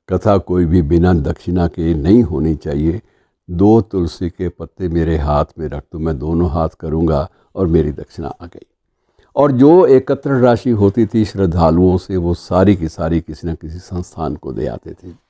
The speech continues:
एक कथा में उनका कीर्तिमान है कि एक कथा में उनको डेढ़ करोड़ रुपए का संग्रह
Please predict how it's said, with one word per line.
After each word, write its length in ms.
एक 360
कथा 220
में 140
उनका 280
कीर्तिमान 600
है 80
कि 160
एक 220
कथा 240
में 300
उनको 300
डेढ़ 500
करोड़ 580
रुपए 460
का 280
संग्रह 580